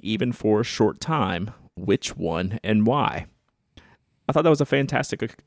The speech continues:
question. We haven't, um, you know, explored that. We talk about small things, you know, individual things and what we would change. And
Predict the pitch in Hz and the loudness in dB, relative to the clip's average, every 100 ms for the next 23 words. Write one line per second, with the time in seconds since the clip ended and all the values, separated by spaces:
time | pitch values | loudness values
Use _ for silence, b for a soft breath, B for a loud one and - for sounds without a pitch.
0 | _ - 139 - 76 101 104 101 - 92 | _ 0 0 0 -2 0 2 0 -2 -2
1 | 90 85 98 _ _ _ - B B B | -2 -8 -16 _ _ _ -20 B B B
2 | _ _ 107 104 - 107 - - - 120 | _ _ 2 2 2 0 -2 0 4 6
3 | 117 98 92 147 160 131 - - 101 92 | 6 6 2 2 4 2 0 -4 -2 2
4 | 104 98 - _ _ _ - - - 113 | 2 2 -2 _ _ _ -10 -4 4 6
5 | 117 - 92 98 95 98 104 110 101 101 | 6 2 0 0 2 2 4 2 2 0
6 | 82 - 87 98 98 90 87 90 87 - | -2 -4 -4 -4 -4 -6 -6 -8 -6 -6
7 | 90 98 98 80 | -6 -6 -8 -10